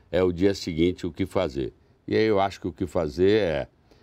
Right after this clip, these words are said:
primeiro, reaglutinar bem essa base que saiu nos apoiando, conversar com os segmentos sociais, conversar com o segmento empresarial também,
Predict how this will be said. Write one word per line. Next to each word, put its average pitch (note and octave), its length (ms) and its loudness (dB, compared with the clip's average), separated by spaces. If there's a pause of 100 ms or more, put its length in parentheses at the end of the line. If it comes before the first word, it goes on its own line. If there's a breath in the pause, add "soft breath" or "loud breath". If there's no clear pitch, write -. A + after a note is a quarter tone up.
(140 soft breath)
primeiro, F2+ 680 0
reaglutinar F#2 920 0
bem F#2 280 0
essa E2+ 320 -4
base D2 480 -2 (420 soft breath)
que D2+ 100 -4
saiu D#2+ 360 2
nos D2+ 180 0
apoiando, E2+ 600 2 (520 soft breath)
conversar F#2+ 540 2
com - 80 -4
os E2 80 -2
segmentos D#2 520 0
sociais, D#2+ 680 0 (400 soft breath)
conversar F#2 520 2
com - 60 -14
o - 40 -20
segmento D#2+ 520 -2
empresarial D2+ 680 0
também, D2+ 460 -4